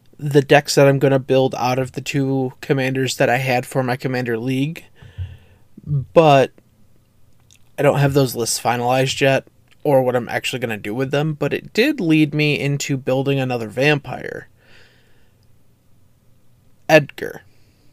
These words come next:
Not Edgar Markov. Edgar Charmed Groom.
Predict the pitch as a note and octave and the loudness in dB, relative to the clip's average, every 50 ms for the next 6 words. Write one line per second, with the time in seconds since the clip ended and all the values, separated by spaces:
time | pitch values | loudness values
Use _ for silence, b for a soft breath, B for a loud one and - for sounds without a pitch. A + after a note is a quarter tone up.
0 | _ _ _ _ _ _ _ _ _ _ _ _ _ _ - - _ _ _ _ | _ _ _ _ _ _ _ _ _ _ _ _ _ _ -20 -20 _ _ _ _
1 | _ _ _ _ _ _ _ _ _ - C3 B2+ - - - E3 E3 E3 F#3+ F#3+ | _ _ _ _ _ _ _ _ _ -2 0 0 2 2 2 0 2 4 2 4
2 | G#3+ A#3+ A#3+ G#3 - C#3+ G2+ D2+ C#2 D2+ - - - - - b b b b b | 6 6 4 6 4 2 0 0 -2 -6 -8 -12 -16 -20 -20 b b b b b
3 | b b b b - C#3 D3+ D3 D3 D3+ D3 C#3+ - - C3 B2 G#2+ G2 - - | b b b b 2 2 4 4 4 4 4 4 2 -2 -2 -2 -4 -6 -10 -2
4 | - D#3+ F3+ E3+ A#2+ - - - - - | 2 4 4 4 4 0 -6 -12 -20 -20